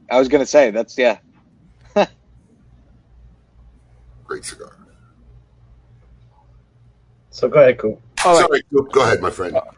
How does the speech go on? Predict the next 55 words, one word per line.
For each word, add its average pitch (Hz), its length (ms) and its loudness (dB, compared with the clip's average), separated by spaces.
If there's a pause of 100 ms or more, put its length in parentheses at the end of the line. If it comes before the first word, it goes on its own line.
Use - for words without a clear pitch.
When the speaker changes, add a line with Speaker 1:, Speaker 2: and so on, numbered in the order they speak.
(140)
Speaker 4:
all 208 80 4
right, 202 100 2
so - 120 0
we, 240 140 -8 (120)
we 247 60 0
have 277 120 4
a, 247 80 4
we 214 140 -6
have, 202 180 -2
we 196 100 -6
have, 190 120 -8
we 190 60 -2
have 170 200 -2
this 165 180 -4
bunch 196 300 -4
of 185 80 -8
stuff 156 240 -2
that's - 160 -18
happened 131 260 -2
this 123 120 -10
week. 135 100 -12
I'll, 135 160 -2
I'll 135 80 -8
just 147 200 -14
kind 147 200 -6
of 120 180 -12
touch 151 260 -2
on, 131 320 -4
I 117 80 -8
think, 120 160 -10
some 123 180 -12
of 113 60 -10
the 113 60 -8
more, 113 280 -12 (380)
uh, 110 200 0
prolific 127 520 -10
ones. 101 160 -8
But, 104 220 -4 (500)
uh, 135 320 4
we - 120 -4
talked 311 300 2
about 240 340 0
Ashton 160 380 -2
Cigars 120 400 -4
a 107 40 -16
couple 127 280 -8
weeks 123 200 -12
ago, 113 180 -6
and 107 80 -10
they've 113 140 -10
been 113 160 -10
quiet 120 400 0
for 113 140 -8
a 104 60 -4
while. 101 460 -4